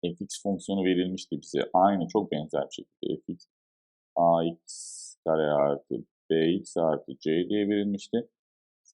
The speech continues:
Aynı cümlelerle roots'lar da verilmişti.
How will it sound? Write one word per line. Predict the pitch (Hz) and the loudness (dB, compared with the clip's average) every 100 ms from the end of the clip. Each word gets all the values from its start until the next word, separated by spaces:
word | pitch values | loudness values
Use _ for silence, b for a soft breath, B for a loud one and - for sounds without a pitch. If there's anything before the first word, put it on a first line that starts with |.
| _ | _
Aynı | 147 151 139 | 8 8 6
cümlelerle | 113 117 113 113 117 120 | 4 4 8 8 8 6
roots'lar | 113 120 123 - 117 120 120 | 4 2 0 0 6 6 8
da | 107 | 6
verilmişti. | 92 90 87 85 - - 135 | 6 4 2 -2 -4 -4 -4